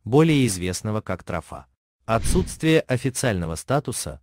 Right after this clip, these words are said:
который специально для генералов преступного мира прописан в Уголовном кодексе, ему только помогает. Ни самого авторитета, ни выстроенную им криминальную иерархию,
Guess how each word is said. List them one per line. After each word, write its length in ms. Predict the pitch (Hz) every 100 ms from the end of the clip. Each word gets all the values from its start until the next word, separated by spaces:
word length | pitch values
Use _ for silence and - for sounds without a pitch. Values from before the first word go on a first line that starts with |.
| _ _
который 380 | 117 135 175 160
специально 600 | - 117 - 117 113 104
для 180 | 107
генералов 520 | 98 110 104 110 107 -
преступного 600 | - - 107 - 82 78
мира 360 | 90 139 151 139 _
прописан 560 | - 110 - 165 - 156
в 80 | 120
Уголовном 500 | 101 98 85 87 82
кодексе, 560 | - 135 143 - 139 131 - -
ему 300 | 113 151 151
только 340 | - 117 -
помогает. 720 | 110 107 95 76 69 64 - _ _ _ _
Ни 160 | 110 135
самого 520 | - 131 135 135 143
авторитета, 760 | 98 - 87 - 139 151 82 - _ -
ни 200 | 131 139
выстроенную 720 | 160 - - 131 131 127 123
им 240 | 117 117
криминальную 600 | - 104 101 98 90 85 82
иерархию, 760 | 78 78 127 131 - 139